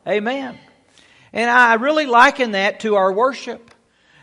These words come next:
is that we worship God not because we're expecting God to do something back for us.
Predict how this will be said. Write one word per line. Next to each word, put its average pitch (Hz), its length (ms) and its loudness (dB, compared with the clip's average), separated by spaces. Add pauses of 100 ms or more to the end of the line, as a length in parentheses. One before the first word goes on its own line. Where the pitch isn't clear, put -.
is 220 220 0
that 226 260 4
we 220 160 0
worship 254 500 0
God 220 500 4
not 220 280 -2
because 214 360 -2
we're 202 200 -4
expecting 208 680 -8
God 214 400 0
to 180 40 -14
do 190 160 -8
something 196 460 -8
back 196 420 0
for 143 220 -6
us. 165 580 -4